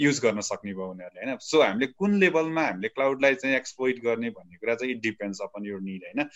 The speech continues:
So cloud is, uh, simply भन्दाखेरि अब फ्युचरको कम्प्युटिङ इन्टायर प्लेटफर्म नै के हो भन्दाखेरि क्लाउड नै हो, होइन? त्यहाँ everything will be in cloud। तपाईँलाई जुन, जुन लेभलको चाहिँ एक्सेस चाहिन्छ, होइन? जुन लेभलको चाहिँ तपाईँलाई निड हुन्छ, त्यो लेभलको निड चाहिँ you can fulfill from the cloud,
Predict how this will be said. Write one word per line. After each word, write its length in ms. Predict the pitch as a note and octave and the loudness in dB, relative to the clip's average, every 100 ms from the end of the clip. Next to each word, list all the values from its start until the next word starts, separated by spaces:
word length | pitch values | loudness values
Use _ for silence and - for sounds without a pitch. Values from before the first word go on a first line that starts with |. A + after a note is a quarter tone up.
| - - - | -20 -2 6
So 100 | D3+ - | 6 8
cloud 240 | D#3+ E3+ | 6 8
is, 200 | E3 C#3+ | 6 6
uh, 440 | A#2+ G#2+ G#2+ - D#3+ | 4 6 4 2 0
simply 240 | D#3 D#3+ | 2 2
भन्दाखेरि 360 | A2+ G2+ B2 D#3 | 2 0 2 2
अब 280 | C#3+ C#3+ | 4 4
फ्युचरको 460 | C3 C#3+ D3 D3+ D3+ | 2 0 2 2 2
कम्प्युटिङ 460 | D3 C#3+ D3 D3 D3+ | 2 2 4 4 4
इन्टायर 340 | C3 C#3 C#3 | 6 6 6
प्लेटफर्म 420 | B2+ B2 B2 C3 | 6 2 2 -4
नै 120 | C3 | -4
के 140 | C3 B2+ | -2 -4
हो 120 | A#2 | -4
भन्दाखेरि 340 | G2 G2+ B2 | -4 -6 -6
क्लाउड 260 | B2+ B2 A2+ | -2 0 0
नै 140 | A#2+ A2+ | 0 -6
हो, 80 | F#2 | -8
होइन? 300 | - - B2+ _ - - | -18 -20 -20 _ -6 2
त्यहाँ 260 | C3+ C3+ | 6 6
everything 320 | D3 D#3 D#3 C#3+ A#2 A2 B2 | 6 4 4 0 -2 -2 -2
will 180 | C3 C3 | 0 2
be 120 | B2+ | 0
in 100 | A#2 | 0
cloud। 220 | A#2+ D3+ C#3+ | 2 2 2
तपाईँलाई 280 | C3 C3 | 2 2
जुन, 520 | B2+ A#2 C3 D3 C#3+ A#2+ | 0 -2 -2 0 0 -2
जुन 140 | C#3+ | 0
लेभलको 520 | D#3+ D#3 C#3+ C3+ C3+ | 4 4 4 -2 -4
चाहिँ 260 | B2+ C3 C3 - - - - | -4 -4 -4 -10 -20 -6 -2
एक्सेस 420 | C3+ - C#3+ - | 0 2 2 2
चाहिन्छ, 280 | A#2+ A2 A#2 | -2 -2 -2
होइन? 280 | C3 B2 A#2 | 0 0 0
जुन 200 | C3+ C#3 | 2 2
लेभलको 340 | C#3 B2+ B2+ | 2 0 -4
चाहिँ 180 | B2 B2 | -6 -4
तपाईँलाई 460 | B2 A#2+ A#2 A#2+ A2+ - - | -2 0 0 0 -2 -6 -2
निड 220 | C3 D3+ | 4 4
हुन्छ, 220 | A#2+ G2 B2 D#3 - _ | 4 0 0 -2 -4 _
त्यो 120 | D3+ | 2
लेभलको 480 | D#3 D3 C3+ C3 C3 | 4 4 4 0 -2
निड 220 | B2 B2 | -2 -2
चाहिँ 260 | B2 C3+ B2 | 0 0 0
you 80 | B2 | 0
can 140 | A#2+ | -2
fulfill 380 | B2 A2 A2+ A2 | -2 -6 -4 -6
from 320 | G2+ G#2+ G#2 | -6 -6 -6
the 80 | G2+ | -6
cloud, 240 | G#2+ G2+ | -4 -2